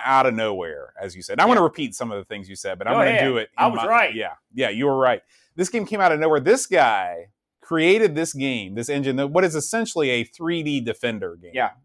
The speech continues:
Speaker 1: is what you're doing. Um, and, uh, he, he developed this game, and for whatever reason, he decided not to shop it around. He didn't take it to any trade shows. He didn't call up any publishers. He just decided to put it out there.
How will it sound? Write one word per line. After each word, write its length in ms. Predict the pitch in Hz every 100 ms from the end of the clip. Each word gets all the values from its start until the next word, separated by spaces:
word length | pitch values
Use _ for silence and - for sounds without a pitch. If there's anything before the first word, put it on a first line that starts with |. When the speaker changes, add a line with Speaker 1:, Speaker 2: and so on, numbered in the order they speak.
| _
Speaker 1:
is 120 | 101
what 180 | 110 -
you're 80 | 107
doing. 300 | 107 95 87 _ _ _ _ _
Um, 400 | 147 147 127 101 _ - _ -
and, 320 | 156 151 143
uh, 320 | 147 147 127 - _ _
he, 320 | - 190 165
he 220 | 143 170
developed 480 | 143 127 151 233 240
this 140 | 175 -
game, 220 | 170 156
and 120 | 143
for 120 | 160
whatever 400 | 147 175 220 202
reason, 300 | 170 185 156
he 100 | 139
decided 520 | 160 147 175 202 202
not 280 | 151 143 147
to 60 | 131
shop 280 | 156 156 160
it 80 |
around. 240 | 151 160 143
He 80 | 127
didn't 220 | 151 135
take 180 | 175 151
it 40 |
to 60 | 160
any 140 | 180
trade 360 | - 180 170 147
shows. 340 | 151 147 147
He 60 | 147
didn't 200 | 151 131
call 260 | 156 156 156
up 100 | 156
any 140 | 151
publishers. 560 | 156 151 143 120 110 - _ _
He 120 | 165 180
just 240 | 180 185
decided 520 | 185 - 139 131 127
to 60 | 113
put 200 | - 131
it 100 | 120
out 280 | 113 104 -
there. 160 | 80